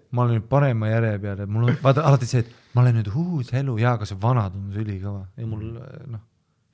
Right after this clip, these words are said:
äkki minu uus on sinu vana, eh? Selle jutu peale, noh. No, samas, tead, mis mul veab või? Siis mul ja sul.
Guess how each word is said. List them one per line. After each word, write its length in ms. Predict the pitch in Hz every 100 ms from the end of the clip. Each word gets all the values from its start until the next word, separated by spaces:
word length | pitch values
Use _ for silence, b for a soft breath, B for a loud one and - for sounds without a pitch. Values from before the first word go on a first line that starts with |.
| _ -
äkki 240 | 120 -
minu 220 | 113 139 127
uus 240 | 127 113
on 80 | 104
sinu 280 | 95 117 98
vana, 240 | 110 107 98 _ -
eh? 180 | 123 139 _ _ _ _ _ _ _ _ _ _ _ _ _ _ _ _ _
Selle 240 | - 117 107
jutu 440 | 110 110 117 117
peale, 240 | 104 101 104
noh. 220 | 104 107 107 _ _ _ _ _ _ _ _ _ _ _ _ _ _ _ _ _ - _
No, 200 | - 143 185
samas, 300 | 170 196 -
tead, 240 | _ 180 175
mis 120 | 127
mul 240 | 117 107
veab 240 | 110 101 -
või? 140 | 113 -
Siis 220 | _ -
mul 160 | 120 110
ja 20 |
sul. 200 | 107 110